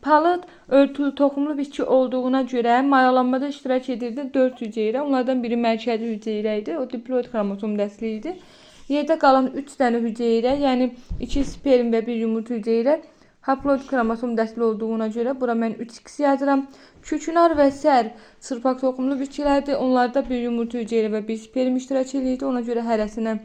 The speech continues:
iki X yazacağam. Çünki onların hər biri haploid xromosom dəstli olurdu. Qatır quyruğu da qıcıdır. Qıcıra da bir erkək qamet və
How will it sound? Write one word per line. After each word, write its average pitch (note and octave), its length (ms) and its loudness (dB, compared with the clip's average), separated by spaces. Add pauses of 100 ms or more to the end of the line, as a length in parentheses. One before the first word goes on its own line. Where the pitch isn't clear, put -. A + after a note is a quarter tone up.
(380)
iki C4 260 -4
X C#4 300 -6
yazacağam. C4+ 580 2
Çünki A#3+ 240 -6
onların A#3 400 0
hər A3 180 -2
biri C#4 220 -4
haploid G#3 360 -4
xromosom G#3+ 520 -4
dəstli G#3+ 260 -6
olurdu. A3+ 560 -4 (600)
Qatır C#4+ 340 0
quyruğu C#4+ 440 -2
da B3+ 200 0
qıcıdır. C4+ 560 -2
Qıcıra B3 460 -2
da G#3+ 140 2 (840)
bir A#3 200 0
erkək B3+ 400 0
qamet B3+ 360 -2
və C4 180 2